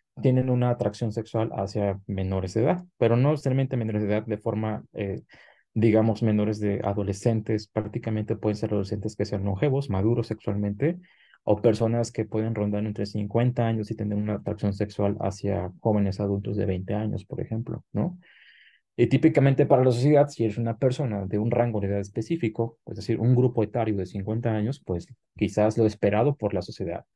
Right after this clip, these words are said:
es que te atraiga sexualmente a alguien de tu edad. Pero qué raro sería si te fijas a alguien que sea veinte o treinta años menor que tú. ¿Sale? Hablamos de los ochentas, grupo. Este libro fue en los ochentas.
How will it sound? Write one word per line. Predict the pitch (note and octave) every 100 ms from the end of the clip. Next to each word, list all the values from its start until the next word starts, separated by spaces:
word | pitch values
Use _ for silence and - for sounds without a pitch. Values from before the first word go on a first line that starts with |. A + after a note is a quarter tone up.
| _ _ _ _
es | - -
que |
te | C3+
atraiga | A2+ D#3 E3
sexualmente | B2+ G#2 - G#2 G#2 G#2 A2+
a |
alguien | F#2+ G2+
de | G2
tu | G2+
edad. | G#2+ C#3+ - _ _ _ _ _ _ _ _
Pero | - G2+ G2+
qué | - G#2+ G#2+
raro | A2 B2 A#2+ A#2
sería | A2 A#2+ G#2+ G#2+
si | - G#2
te | G2+
fijas | G2 G#2+ A2 -
a | G#2
alguien | G2+ G2+
que | G2+
sea | G#2+ G2
veinte | F#2+ G2+ G2+ G#2
o | G#2
treinta | - F#2+ G2 G2
años | F#2+ F#2
menor | F2 E2
que | - -
tú. | F3 G3+ - _ _ _ _ _ _ _ _ _ _ -
¿Sale? | - G2+ -
Hablamos | F2+ G2 A#2+ D#3+ D#3+
de |
los | G#2+ G2+
ochentas, | G2+ - G#3 A2+ G2+
grupo. | F#2 -
Este | G#2 C3
libro | A#2 A2+ A2+
fue | A2
en | G2+
los | G2+
ochentas. | G#2 - C3 - -